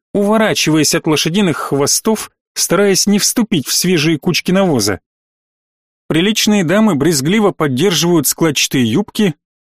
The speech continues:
семенят приказчики да мелкие комиссионеры из числа тех, что квартируют неподалёку, в мясницких меблирашках. А вот две гимназистки, пробиравшиеся через лубянское столпотворение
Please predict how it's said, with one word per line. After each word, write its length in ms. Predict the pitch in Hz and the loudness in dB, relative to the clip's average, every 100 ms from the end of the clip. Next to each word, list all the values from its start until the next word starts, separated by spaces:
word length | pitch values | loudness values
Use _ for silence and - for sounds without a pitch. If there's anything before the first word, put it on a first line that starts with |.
| - | -6
семенят 460 | - 131 147 202 | -2 2 2 0
приказчики 640 | - 147 170 214 - 202 180 | -2 -2 0 0 0 0 0
да 140 | 139 | 2
мелкие 400 | 139 214 214 180 | 2 2 0 -2
комиссионеры 720 | 170 170 151 - 165 226 226 | 0 0 0 2 2 4 2
из 60 | 180 | 0
числа 380 | - 196 - 180 | 0 0 0 0
тех, 220 | - 220 | 0 -2
что 240 | - - | -2 -2
квартируют 560 | 147 165 160 175 226 202 | 0 -2 0 2 2 0
неподалёку, 720 | 196 - 202 226 160 - 98 _ - | -2 -2 0 2 2 0 -6 _ -6
в 80 | 147 | 0
мясницких 600 | 214 - 220 170 - - | 2 2 0 0 -2 0
меблирашках. 800 | 202 185 202 143 - - - - _ _ _ _ _ _ _ _ _ _ _ | 0 2 2 0 -2 -6 -8 -12 _ _ _ _ _ _ _ _ _ _ _
А 80 | 143 | -4
вот 300 | 139 196 - | 0 0 -2
две 200 | 139 147 | -2 0
гимназистки, 760 | 170 175 180 175 226 240 - 143 | 0 0 2 2 0 0 -2 -2
пробиравшиеся 800 | 147 143 160 160 - 160 - 156 | 0 0 0 0 0 0 0 0
через 280 | 175 160 | 0 0
лубянское 580 | 151 170 170 151 - 156 | 0 0 0 0 0 -2
столпотворение 840 | 143 165 139 147 165 147 113 101 | 0 -2 -2 -2 0 0 2 0